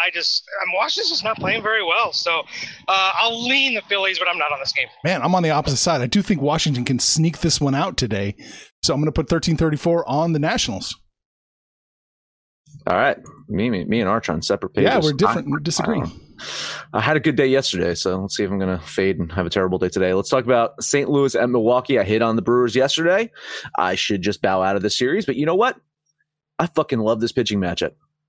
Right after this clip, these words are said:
Speaker 3: Two goddamn legit aces on the bump today. Flaherty's, uh, been pitching stellar. The problem is his road E R A skyrockets. He, I think it's about two point eight five on the season, a total that goes up to four point four eight on the road.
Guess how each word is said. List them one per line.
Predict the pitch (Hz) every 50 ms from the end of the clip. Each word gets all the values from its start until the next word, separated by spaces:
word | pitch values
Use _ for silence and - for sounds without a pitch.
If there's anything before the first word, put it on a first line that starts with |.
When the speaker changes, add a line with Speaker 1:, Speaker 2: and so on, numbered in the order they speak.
| _ _ _ -
Speaker 3:
Two | - 196 202
goddamn | - - 220 165 127 139 135 107 135 123 120 117 113 113 - -
legit | - 117 113 110 - 127 127 - - 113
aces | 113 117 117 - 117 107 -
on | - 110 110 110 107
the | 107 98
bump | 85 107 107 107 107
today. | - 107 107 107 104 104
Flaherty's, | 104 - - 113 117 120 123 117 120 117 117 117 117 110 101 - - - -
uh, | 107 104 101 101 98 95 82 - _ _ -
been | - 107 101 -
pitching | - 120 - - 101
stellar. | - - - - 123 117 110 98 95
The | 101
problem | - - 156 190 208 139 110
is | 104 -
his | 131 139 135
road | 110 92 110 120 120 123 107
E | 104 98
R | 92 92 92 87
A | 87 85 87 - _ -
skyrockets. | - - - - 131 110 110 107 98 92 85 82 80 - - - -
He, | - 92 95 87 78 92 73 -
I | 92 95
think | - 98 92
it's | 95 - 101
about | 92 90 - - 92 92 87 -
two | - - - 143
point | - 143 123 -
eight | 110 110
five | - - 113 101 101 90
on | 92 90
the | 92
season, | - - 147 151 135 117 139 120 -
a | - 101
total | - - - 120 120 120 113 107 - - - - - - - - - - - -
that | - 120 117
goes | 139 131 113
up | 131 -
to | 120
four | - 143 135 127
point | - 135 120
four | - - 123 117 -
eight | 113 113 104 - _ - - _ _ -
on | 101 104 101
the | 95
road. | 101 101 98 98 95